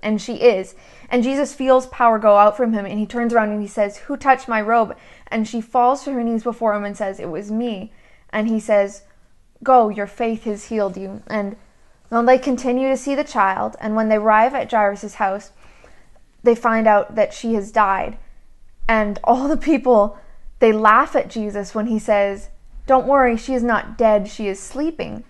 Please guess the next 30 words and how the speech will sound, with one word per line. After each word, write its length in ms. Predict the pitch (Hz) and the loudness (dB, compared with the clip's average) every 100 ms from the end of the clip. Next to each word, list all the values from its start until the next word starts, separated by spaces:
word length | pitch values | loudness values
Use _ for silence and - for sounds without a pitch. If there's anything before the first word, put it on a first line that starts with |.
| - | -6
But 140 | - 233 | 0 0
he 120 | 240 | 0
goes 480 | 254 269 269 247 233 | 4 6 6 2 -2
and 280 | 220 214 | -4 -4
he 140 | 202 233 | -4 -8
brings 420 | - 233 262 277 | -4 -2 -2 -2
her 140 | 262 | -2
back 300 | 226 214 220 | 2 2 0
to 120 | - 196 | -6 -4
life. 360 | 190 208 202 | 0 0 0
He 60 | 220 | -8
says, 220 | 214 214 | -6 -4
"Little 220 | 247 262 | -2 -2
girl, 260 | 247 247 220 | 0 2 2
get 240 | 226 214 | 2 2
up," 320 | 226 220 - - - - | 4 2 0 -14 -14 -12
and 260 | - 214 214 | -6 -4 -4
she 140 | - | -6
does. 560 | 202 233 226 208 202 - - - - - - - - - - - - - | -2 2 2 2 -4 -12 -16 -18 -20 -20 -18 -16 -16 -18 -20 -20 -14 0
And 180 | 254 247 | 2 6
so 160 | 294 | 6
after 320 | 262 277 330 415 | 8 6 4 -4
healing 460 | - 277 277 269 | -4 -2 0 -2
the 60 | 247 | -2
young 180 | 220 214 | -2 0
girl, 340 | 214 208 208 | 2 4 2
Jesus 320 | 254 254 294 | -4 -4 -4
tells 240 | 277 247 233 | 2 2 2
everyone 380 | 226 240 220 | 0 0 -2
present 340 | 220 214 214 | -2 -2 -2